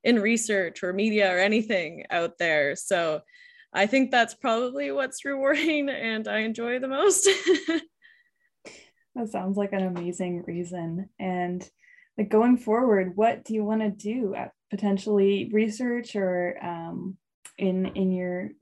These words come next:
Speaker 2: post P H D days?
Speaker 1: I think I'm probably maybe gonna go the more research and academia route, um, but I've tried to do a bit more outreach things lately. Like, I was on a panel for, um, those with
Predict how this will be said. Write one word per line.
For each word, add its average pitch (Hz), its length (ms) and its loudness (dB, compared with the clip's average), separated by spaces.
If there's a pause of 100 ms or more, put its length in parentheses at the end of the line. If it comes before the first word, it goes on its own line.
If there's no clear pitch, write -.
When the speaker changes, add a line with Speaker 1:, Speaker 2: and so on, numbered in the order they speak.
(120)
Speaker 2:
post 196 380 -4
P 196 180 2
H 190 140 -2
D 202 140 -2
days? 196 560 -4 (1080)
Speaker 1:
I 302 600 -2
think 294 220 -4
I'm 349 160 -2
probably 208 800 0
maybe 196 260 0
gonna 202 180 0
go 190 140 4
the 190 100 -2
more 185 220 -2
research 185 720 -4 (120)
and 180 420 -4
academia 180 840 -4
route, 208 400 -6 (100)
um, 180 440 -6
but 190 80 0
I've 185 160 0
tried 190 340 -2
to 233 80 -8
do 226 180 0
a 208 80 0
bit 190 240 0
more 175 440 -4
outreach 214 720 -6 (480)
things 220 320 0
lately. 220 440 -2
Like, 202 200 -2
I 180 120 -2
was 175 140 -4
on 180 140 -6
a 165 60 -8
panel 175 720 -8
for, 175 420 -4
um, 160 500 -12 (120)
those 180 320 -2
with 180 200 -4